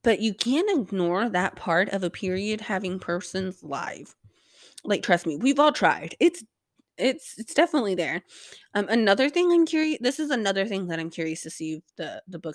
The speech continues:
mentions. My assumption is that, is that, that that's why there's so many men as the extras in the background instead of women. So they wouldn't have to address the period problem. But anyways, if your survival show ignores a huge part of a person's bodily functions,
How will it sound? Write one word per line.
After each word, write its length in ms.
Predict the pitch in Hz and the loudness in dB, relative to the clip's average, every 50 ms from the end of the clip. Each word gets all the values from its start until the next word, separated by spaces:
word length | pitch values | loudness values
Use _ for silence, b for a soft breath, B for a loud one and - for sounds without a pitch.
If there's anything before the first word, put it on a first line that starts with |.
| - | -10
mentions. 560 | - 151 151 - - - - - - - - - _ B B B B B B B B B B | -14 -14 -14 -14 -16 -16 -16 -18 -18 -18 -20 -20 _ B B B B B B B B B B
My 180 | - 208 214 254 | 2 4 6 6
assumption 520 | 285 277 - 262 254 262 - - 262 269 | 4 4 4 2 2 2 0 -2 -4 -2
is 140 | 233 208 214 | -4 -4 -4
that, 340 | - 190 190 190 175 - - _ | -4 -2 0 -2 -2 -4 -6 _
is 160 | 202 185 185 | -10 -10 -6
that, 160 | - 180 185 | -6 -6 -6
that 100 | 180 170 | -6 -6
that's 300 | - 170 175 190 - - | -4 -2 -4 -4 -4 -6
why 100 | 226 247 | -6 -4
there's 240 | 233 226 214 214 - | -4 -4 -4 -6 -8
so 260 | - - 190 165 170 | -8 -4 -2 -2 -2
many 320 | 180 180 175 170 170 170 170 | -2 -2 -4 -2 -2 -4 -4
men 220 | 160 160 151 151 | -4 -4 -6 -6
as 160 | 160 175 - | -6 -8 -8
the 160 | _ 165 156 - | _ -12 -10 -8
extras 540 | 151 160 - - - - 208 208 214 - | -10 -10 -10 -12 -8 -6 -6 -6 -6 -6
in 80 | 196 175 | -8 -8
the 60 | 156 | -8
background 540 | 143 151 151 151 - - - 202 202 220 220 | -6 -6 -6 -6 -6 -6 -6 -4 -4 -4 -4
instead 300 | 185 180 - - 175 185 | -6 -8 -6 -8 -6 -6
of 140 | 165 170 - | -8 -10 -12
women. 340 | 156 - - 135 139 156 - b b b b b b b b b _ | -14 -14 -14 -14 -16 -16 -16 b b b b b b b b b _
So 160 | - - 220 | -4 -2 2
they 120 | 214 208 196 | 2 2 4
wouldn't 300 | - 208 214 208 - 185 | 4 2 0 0 -4 -4
have 240 | 196 170 180 - | -6 -6 -6 -8
to 160 | - - 220 214 | -8 -8 -6 -6
address 300 | 208 208 214 220 220 - | -2 -2 -2 -4 -2 -4
the 80 | 220 | -8
period 360 | 220 - 214 214 220 208 214 214 | -6 -4 -4 -2 -2 -2 -4 -4
problem. 540 | - 214 202 214 233 220 208 214 208 233 220 _ _ _ _ _ _ _ _ _ - _ B B B B B B B B B B _ _ _ | -2 -2 -2 -2 -2 -4 -6 -6 -6 -8 -10 _ _ _ _ _ _ _ _ _ -20 _ B B B B B B B B B B _ _ _
But 200 | - 208 175 170 | 2 4 4 4
anyways, 480 | 190 190 175 165 165 151 139 143 - - | 4 2 0 0 -2 -4 -6 -8 -10 0
if 200 | - 214 220 214 | 2 2 2 2
your 100 | 220 240 | 2 -2
survival 640 | 277 277 - 269 269 233 175 175 180 185 202 202 214 | -2 0 -2 -2 0 2 2 2 2 2 0 -2 -4
show 300 | - - 214 208 208 208 | -2 0 2 2 2 2
ignores 680 | - - 190 190 180 190 180 170 165 175 180 185 - | 0 0 -2 -2 -2 -2 -2 0 0 0 -2 -2 -4
a 20 | |
huge 340 | 196 - - 185 190 190 - - | -8 -6 -4 -6 -6 -6 -8 -4
part 260 | - 175 170 185 208 | 0 2 4 4 4
of 120 | 180 180 185 | 2 0 -2
a 60 | 165 | -2
person's 440 | - 170 175 175 - 208 190 208 180 | 0 0 0 0 0 -4 -4 -4 -2
bodily 420 | - 165 165 170 180 180 180 175 | 0 0 2 2 0 0 -2 -4
functions, 640 | 175 - 170 175 190 - 208 214 220 220 214 - | -4 -4 -6 -6 -4 -4 -2 -2 -2 -2 -4 -6